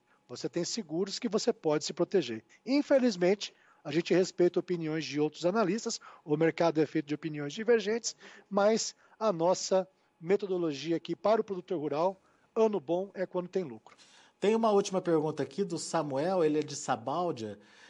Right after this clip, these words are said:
Speaker 2: É, ô Marcos, mesmo com a alta do dólar, as trades não estão repassando a alta pro produtor. Nesse qua-, nesse caso, qual a estratégia pra se proteger?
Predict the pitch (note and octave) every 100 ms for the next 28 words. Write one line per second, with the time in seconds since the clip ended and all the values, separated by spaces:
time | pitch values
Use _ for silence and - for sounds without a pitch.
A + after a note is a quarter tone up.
0 | _ C3+ C#3+ C#3+ C#3+ C#3+ C#3 C#3 C#3 C3+
1 | C3+ C3 B2+ B2+ C#3 - _ - G3 A#3
2 | E3 - - - - - C#3+ G#3 D4 D4
3 | D4 - A#3+ G3 F#3+ F#3+ F#3 D#3 C3+ G#2+
4 | C#3 F3+ F3 A2 - D3+ D3+ - F3 G#3
5 | A#3+ G3 C#3+ D#3+ F3+ B3+ D4+ - - G3+
6 | A#3 A#3+ G#3+ E3 F#3+ G#3 A3 F#3+ F3 F#3
7 | G3 F#3 G3+ G#3+ A#3 B3 E3+ C#3+ - -
8 | - G#3 A#3+ D4+ - A3 A#3+ C#4 G3 G#3
9 | G3+ A#3+ C4 C4 - C#4+ C#4+ B3+ A3+ A3
10 | G#3 G#3 G3+ - F3+ F3+ D3+ A#2+ G#2